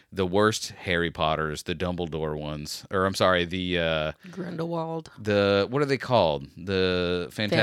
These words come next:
Speaker 2: Fantastic
Speaker 1: Beasts.
Speaker 2: Beasts.
Speaker 1: Where are they? I can't seem to remember where I put 'em. Uh, those movies, uh, he was just, everyone was like, "Hey, you got, you came here for a paycheck. That's amazing."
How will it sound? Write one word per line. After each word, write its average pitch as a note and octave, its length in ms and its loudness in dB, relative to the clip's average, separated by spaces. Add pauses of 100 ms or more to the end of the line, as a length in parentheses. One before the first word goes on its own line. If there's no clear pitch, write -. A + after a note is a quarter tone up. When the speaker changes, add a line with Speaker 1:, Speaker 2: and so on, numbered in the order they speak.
Speaker 2:
Fantastic G2 240 0
Speaker 1:
Beasts. G#2+ 320 0
Speaker 2:
Beasts. G2 60 0
Speaker 1:
Where G2+ 140 4
are G2+ 180 6
they? G#2 440 2
I - 20 2
can't F#2+ 280 -4
seem G2 280 -4
to G2+ 540 -4
remember G2+ 360 -4
where G#2+ 140 0
I A2+ 60 0
put F2 200 -4
'em. C2 160 -8 (640)
Uh, E2 680 0
those F#2+ 460 0
movies, D#2+ 600 -2 (140)
uh, F2 360 2
he F2 180 -6
was D#2+ 320 -6
just, - 340 -8 (140)
everyone F#2+ 340 -2
was F#2 140 -6
like, F2+ 180 2
"Hey, G3 300 2
you A2 460 0
got, C3+ 340 -2
you C#3 80 -12
came F3+ 260 0
here F#3 140 2
for G3 120 2
a F#3 60 2
paycheck. A2 560 2
That's A#2 220 -4
amazing." G2 540 0